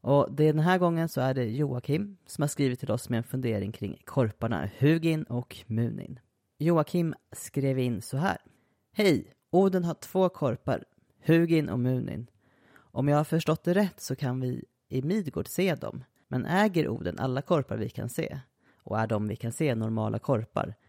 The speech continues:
Eller är det bara Hugin och Munin som Oden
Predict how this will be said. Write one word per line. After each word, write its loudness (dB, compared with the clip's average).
Eller 2
är 2
det 4
bara 6
Hugin -2
och -4
Munin -2
som -8
Oden -8